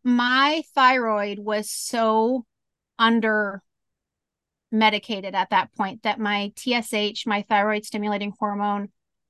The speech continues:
the top level of normal for T S H is at a four,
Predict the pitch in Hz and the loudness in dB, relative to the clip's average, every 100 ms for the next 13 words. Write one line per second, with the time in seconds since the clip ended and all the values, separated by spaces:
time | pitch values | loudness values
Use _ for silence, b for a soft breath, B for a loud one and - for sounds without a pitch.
0 | _ _ 202 240 - 247 262 262 262 262 | _ _ -4 -4 6 6 6 4 2 4
1 | 269 233 226 220 214 220 226 233 226 233 | 4 4 0 0 0 -2 -6 -8 -8 -4
2 | 226 226 214 220 214 196 185 - - 208 | -4 -4 -6 -6 -4 -2 -2 -4 -4 -2
3 | 220 277 | 0 -2